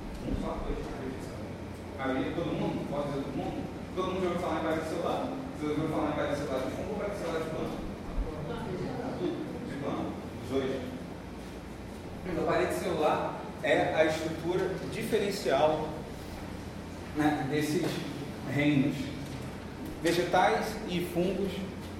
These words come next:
possuem parede celular, sendo que elas são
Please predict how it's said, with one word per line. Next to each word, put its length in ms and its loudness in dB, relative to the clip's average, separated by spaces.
possuem 400 4
parede 300 6
celular, 600 4
sendo 260 4
que 60 4
elas 260 6
são 240 6